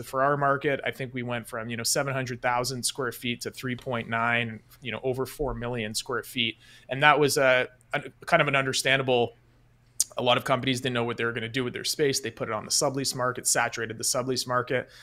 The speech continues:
And some markets you've seen that pull back, and then other markets you've seen a little bit more stickiness, def-, depending on what's in the development pipeline and,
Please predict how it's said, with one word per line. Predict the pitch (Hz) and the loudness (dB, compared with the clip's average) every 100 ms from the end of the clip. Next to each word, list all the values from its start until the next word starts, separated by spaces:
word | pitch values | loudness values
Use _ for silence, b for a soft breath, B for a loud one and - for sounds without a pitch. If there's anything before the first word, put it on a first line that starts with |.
| B B | B B
And | 131 | 0
some | - 175 | 6 8
markets | 170 165 160 - | 8 8 6 -2
you've | 143 | -2
seen | - 151 | 0 2
that | 143 131 - | 2 0 -2
pull | - 147 | -2 0
back, | 123 127 165 - | 4 6 6 2
and | 143 | -2
then | 139 | 2
other | 135 139 | 2 2
markets | 131 127 127 127 - 127 | 2 0 0 0 -2 -2
you've | 120 | 0
seen | - 131 | 0 0
a | 123 | -2
little | 123 123 | -2 -2
bit | 117 | -4
more | 120 | -4
stickiness, | - - 131 127 110 104 | -2 -2 -2 -2 -4 -4
def-, | - - 131 - | -6 -4 -4 -4
depending | 131 - 123 123 | -8 -2 -2 0
on | 117 | -2
what's | 117 113 - | -2 -4 -4
in | 117 | -6
the | 117 | -6
development | 110 110 110 117 113 - | -4 0 0 0 -8 -2
pipeline | 117 113 120 113 120 | 0 0 0 2 2
and, | 110 113 | 0 -6